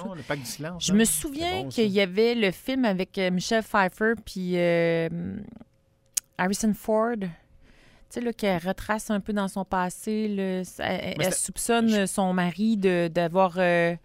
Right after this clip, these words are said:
Speaker 2: peut-être commis un meurtre.
Speaker 1: C'était plus suspense.
Speaker 2: Ouais, ben ça, c'était limite pour moi.
Speaker 1: Ok.
Speaker 3: Ouais, c'est ça,
Speaker 1: Mettons,
Speaker 3: c'est
Speaker 1: si-,
Speaker 3: pas, c'est pas
Speaker 1: Sixième
Speaker 3: horreur,
Speaker 1: Sens,
Speaker 3: ça.
Speaker 1: c'était correct.
Speaker 2: Sixième Sens, euh, ça allait, mais c'est sûr que c'est, euh, non, ça allait, ça.
Speaker 3: C'est considéré horreur, par exemple.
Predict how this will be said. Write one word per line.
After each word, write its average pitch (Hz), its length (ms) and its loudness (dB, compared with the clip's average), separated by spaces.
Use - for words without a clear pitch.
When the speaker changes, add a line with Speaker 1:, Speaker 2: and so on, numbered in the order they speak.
Speaker 2:
peut-être - 380 -4
commis 202 260 4
un 185 160 2
meurtre. 190 380 2
Speaker 1:
C'était - 160 -8
plus 220 160 0
suspense. 139 1120 -4
Speaker 2:
Ouais, 185 140 8
ben 165 100 -6
ça, 247 160 0
c'était 226 140 0
limite 208 300 4
pour 165 140 -4
moi. 180 180 -4
Speaker 1:
Ok. 139 120 -12
Speaker 3:
Ouais, - 520 -10
c'est 110 140 -8
ça, - 140 -4
Speaker 1:
Mettons, - 140 2
Speaker 3:
c'est 113 60 0
Speaker 1:
si-, - 120 -2
Speaker 3:
pas, 139 80 2
c'est - 180 0
pas 143 80 6
Speaker 1:
Sixième 180 260 4
Speaker 3:
horreur, 120 100 4
Speaker 1:
Sens, 190 140 2
Speaker 3:
ça. 104 60 -6
Speaker 1:
c'était 110 200 -6
correct. 120 360 -4
Speaker 2:
Sixième 233 520 4
Sens, 285 420 2
euh, 214 160 4
ça 190 240 6
allait, 214 420 6
mais 208 220 4
c'est 190 120 -8
sûr 214 200 -6
que - 80 -4
c'est, 185 280 -4
euh, - 40 -14
non, 190 200 2
ça 247 140 2
allait, 190 200 4
ça. - 160 -8
Speaker 3:
C'est 185 220 2
considéré 208 560 4
horreur, 190 320 6
par 120 120 2
exemple. 127 300 -2